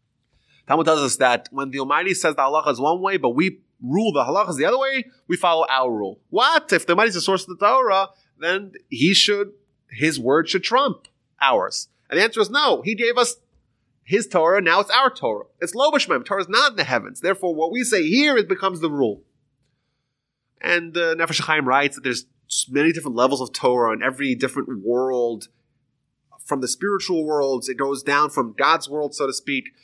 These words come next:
to the lower world to be, become more, progressively more physical and less spiritual until it finally reaches our world. And what do you read in the Torah? You open up the Torah, Shor Shor Zapara, you have a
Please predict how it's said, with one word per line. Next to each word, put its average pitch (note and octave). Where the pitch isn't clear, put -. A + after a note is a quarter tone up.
to D#3
the C3
lower D#3+
world C#3+
to -
be, B2+
become B2+
more, B2+
progressively C#3+
more B2+
physical C#3
and A2
less B2
spiritual A#2+
until E3
it -
finally E3
reaches D#3+
our G#3
world. D3
And C#3
what D#3
do D3+
you D#3
read E3+
in C#3+
the C3+
Torah? C#3
You B2+
open B2+
up -
the -
Torah, D#3
Shor D#3
Shor C3
Zapara, B2+
you B2
have A2
a F#2+